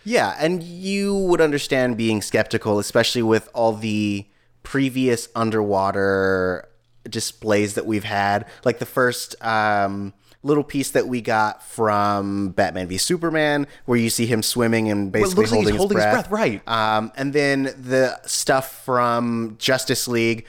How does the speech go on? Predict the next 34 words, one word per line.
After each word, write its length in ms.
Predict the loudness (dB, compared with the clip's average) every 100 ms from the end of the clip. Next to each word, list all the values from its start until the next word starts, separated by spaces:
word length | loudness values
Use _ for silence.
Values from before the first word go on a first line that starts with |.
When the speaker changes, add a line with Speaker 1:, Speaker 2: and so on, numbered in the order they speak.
| -14 -4
Speaker 1:
where 160 | -2
they 260 | 0 0 -2
essentially 520 | -4 -2 -2 0 0
were 120 | 2
like, 280 | 2 2 0 -4
"Let's 180 | -2 0
dispatch 360 | -4 -2 -2 0
with 100 | -2
this 120 | -2
water 300 | 0 2 2
stuff 320 | -2 -2 -2 -2
and, 160 | -4
and 220 | 0 2
just 260 | 2 -2 -2
blow 220 | 0 2
it 60 | 2
all 120 | 0
away." 240 | -2 -2 -2
Speaker 2:
They 120 | -2
do, 180 | -2 0
they 140 | 0
do, 160 | 0 0
like, 180 | 0
the 80 | -2
Gungan 640 | -2 0 0 0 0 -2 -4
city 400 | 0 2 2 -4
thing, 420 | -2 -2 -2 -2
where 120 | 2
Speaker 1:
Yeah. 60 | 2
Speaker 2:
they're 80 | 4
basically 340 | 2 2 -2
just 200 | -2 -4
existing 500 | -2 0 0 2 0
in 280 | 0 -2